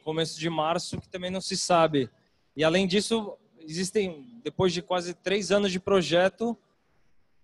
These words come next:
eu nunca vi a vila tão cheia, a Vila Itororó,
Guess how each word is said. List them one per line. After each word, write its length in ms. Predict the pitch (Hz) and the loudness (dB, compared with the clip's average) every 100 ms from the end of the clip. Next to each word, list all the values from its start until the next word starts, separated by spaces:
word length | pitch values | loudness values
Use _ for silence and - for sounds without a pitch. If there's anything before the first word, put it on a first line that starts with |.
| _ _ | _ _
eu 120 | - 190 | -4 -2
nunca 240 | 220 220 | 2 2
vi 120 | 202 | 4
a 80 | 214 | 4
vila 220 | 180 208 | 6 4
tão 220 | 202 208 | 4 2
cheia, 500 | 214 - 180 156 127 120 | 2 2 4 4 0 -4
a 120 | 135 | -6
Vila 200 | 139 160 | -6 -6
Itororó, 480 | 156 160 156 139 123 | -2 0 2 2 0